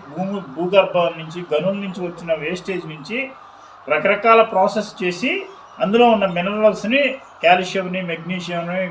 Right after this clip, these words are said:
బోరాన్ని, కార్బన్ని, జింక్ని, తర్వాత సల్ఫర్ని, పొటాష్ని, ఫాస్ఫరస్ని వేరు చేస్తున్నారు. ఓవరాల్గా మన వ్యవసాయ భూమిలో కా-, వాడే రా మెటీరియల్ మొత్తం మళ్ళా ప్రకృతి నుంచి వచ్చింది.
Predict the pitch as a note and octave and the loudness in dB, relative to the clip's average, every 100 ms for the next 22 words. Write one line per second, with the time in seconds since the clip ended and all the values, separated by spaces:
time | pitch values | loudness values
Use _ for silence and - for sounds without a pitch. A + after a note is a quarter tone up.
0 | D#3 C#3 D#3+ F3+ F3 F3 F#3 F3 D#3+ E3 | -6 0 4 6 4 0 -4 2 2 2
1 | D#3+ F3 F3 F#3+ F#3+ - - - B2 D3+ | -2 -4 -4 -4 -6 -10 -20 -20 -12 -4
2 | F3+ F3+ F#3+ F#3+ F#3+ - - - - E3 | -4 -2 -2 -2 -4 -8 -18 -14 -2 4
3 | F3 F3 F3 E3 D#3 D3 - D#3+ E3+ F#3 | 4 4 6 8 6 4 4 4 4 0
4 | F#3 F#3 F#3+ F#3 - - - E3 F#3+ F#3+ | 2 -2 -2 -4 -12 -8 -2 4 6 6
5 | F#3 F#3 F#3+ F#3+ - - E3 D#3+ F#3+ G3+ | 2 -6 -6 -10 -16 -14 -4 4 4 6
6 | G#3 G3+ G3+ A3 C4 B3+ F#3 B3 C#4 - | 4 4 -2 -2 -2 -2 4 6 6 4
7 | G3+ - E3 A2+ - A2+ C#3 G3+ B3 C4+ | 4 4 -2 -6 -8 -4 4 8 8 8
8 | C4 C4 B3+ A#3 - - - - F#3 F#3 | 8 6 8 6 0 -14 -12 0 4 6
9 | G3 G#3 B3+ A3+ A#3+ A#3 A#3 A#3 G#3+ G#3 | 6 8 6 4 2 2 2 4 6 8
10 | G#3 G3+ F3+ F3 G3 G#3+ G3 F3 D#3+ F3 | 8 6 6 6 6 6 4 2 2 4
11 | G#3+ C4+ C4+ C4+ B3 A#3 G#3+ G#3 - C#4+ | 6 4 2 -2 2 2 2 -2 -2 -2
12 | C#4+ B3+ C#4+ C4 A#3+ C#4 A#3+ C#4 C4 B3+ | 2 4 4 4 0 -2 -4 -2 0 -2
13 | - A3 G3 C3+ | -4 -2 -2 -2